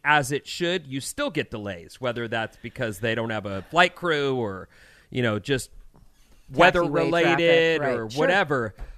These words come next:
Speaker 1: But now we've got not only weather across the nation, but we're also dealing with this equipment failure, so it's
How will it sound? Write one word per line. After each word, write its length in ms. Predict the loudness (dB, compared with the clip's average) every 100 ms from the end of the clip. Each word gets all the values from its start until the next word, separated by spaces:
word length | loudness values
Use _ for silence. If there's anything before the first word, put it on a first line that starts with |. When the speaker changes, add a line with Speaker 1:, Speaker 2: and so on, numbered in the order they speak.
| -4
Speaker 1:
But 240 | 2 2 2
now 260 | 2 2
we've 240 | 0 -4 -2
got 320 | 0 0 -4
not 200 | -2 -2
only 320 | -2 -4 -8 _ -12
weather 540 | 2 2 2 -2 -6 _
across 360 | -12 -4 -4 -4
the 100 | -8
nation, 480 | -6 -6 -8 -10 -6
but 180 | -8 -4
we're 140 | -4
also 240 | -4 -6
dealing 320 | -6 -4 -4 -6
with 140 | -8
this 180 | -8 -8
equipment 480 | -6 -6 -6 -8 -6
failure, 400 | -6 -4 -8 -10
so 220 | -10 -10
it's 480 | -12 -14 -14 -16